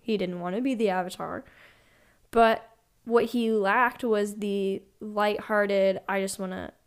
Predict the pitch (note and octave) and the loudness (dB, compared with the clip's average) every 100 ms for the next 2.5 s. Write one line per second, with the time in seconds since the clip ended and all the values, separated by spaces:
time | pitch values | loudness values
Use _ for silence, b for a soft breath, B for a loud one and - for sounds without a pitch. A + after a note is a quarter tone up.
0 | - G#3+ G#3 G3+ G3+ - G3+ F#3+ F3+ F#3+ | -6 -4 -2 -4 -8 -6 -6 -6 -8 -8
1 | G3 G3 F#3+ F#3 F#3 - G3+ G3 F#3 G3+ | -4 -2 -2 -4 -6 -4 -4 -4 -2 -2
2 | G3 F#3 F#3 F#3+ | -2 -2 -4 -6